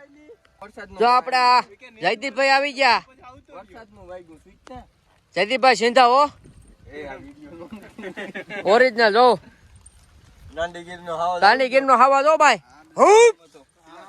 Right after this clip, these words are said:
Speaker 2: તો દોસ્તો આપણે એક જીવડો બતાવીએ. તમને ધાધર ખરજવું કોઈ પણ વસ્તુ થયું હોય ડૉક્ટર ત્યાં તમને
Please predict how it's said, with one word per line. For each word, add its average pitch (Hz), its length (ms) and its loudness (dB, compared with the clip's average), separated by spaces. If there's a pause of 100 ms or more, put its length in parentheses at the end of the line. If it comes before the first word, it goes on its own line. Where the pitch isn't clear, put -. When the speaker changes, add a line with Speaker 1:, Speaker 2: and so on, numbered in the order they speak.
(1700)
Speaker 2:
તો 180 260 2
દોસ્તો 185 420 0
આપણે 196 380 2
એક 196 200 2 (280)
જીવડો 180 300 -4
બતાવીએ. 190 540 -4 (960)
તમને 165 240 0
ધાધર 156 440 0
ખરજવું 180 480 0
કોઈ 180 160 2
પણ 175 240 0
વસ્તુ 180 300 -4
થયું 196 220 -2
હોય 180 140 0
ડૉક્ટર 156 400 -4
ત્યાં 160 360 -4
તમને 165 400 -4